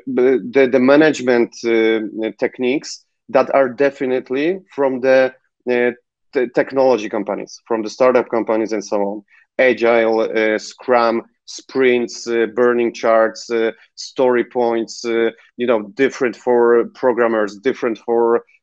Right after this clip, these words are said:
uh, art department, because it works quite, um, um, different. We've got, uh, uh, you know, um, epics, we use Jira and so on. So everything what can be, uh,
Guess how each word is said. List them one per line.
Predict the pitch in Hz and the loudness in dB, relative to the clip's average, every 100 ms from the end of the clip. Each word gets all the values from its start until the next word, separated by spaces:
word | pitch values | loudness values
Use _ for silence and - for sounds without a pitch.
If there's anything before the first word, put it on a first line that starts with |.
| - 117 | -8 -2
uh, | 117 113 120 | 0 0 2
art | 123 117 107 | 2 2 -4
department, | 120 - 117 107 110 95 | -10 -2 -2 -2 -6 -8
because | 101 110 | -6 -8
it | 113 | -8
works | 107 117 104 - | -2 -2 -2 -8
quite, | - 117 104 - | -2 -2 -2 -6
um, | 117 110 110 - 110 | -4 -2 -4 -4 -4
um, | 110 110 107 - | -2 -2 -4 -2
different. | 123 110 117 101 - - - | -2 0 0 -2 -4 -6 0
We've | 110 | 2
got, | 117 117 - - | 4 2 0 -4
uh, | 120 117 - _ - | 2 2 0 _ -4
uh, | 117 117 | 0 2
you | 117 117 | 2 2
know, | 110 - | 0 2
um, | 120 117 113 98 104 98 101 - | 0 2 -2 -6 -8 -8 -10 -2
epics, | 127 - 123 - 107 | -2 -2 -6 -6 -6
we | 110 | -4
use | 117 101 101 | -4 -6 -10
Jira | - 127 120 110 101 - | -6 -2 2 4 2 -2
and | 110 | -8
so | - 123 | -6 -4
on. | 120 | -2
So | 113 120 - | -4 -10 -2
everything | 139 147 156 - 151 139 | -2 0 -4 -6 -6 -6
what | 120 127 - | -6 -6 -4
can | 135 127 117 | -6 -6 -6
be, | 123 120 _ _ _ - | -6 -8 _ _ _ -6
uh, | 117 117 113 | -4 -2 -2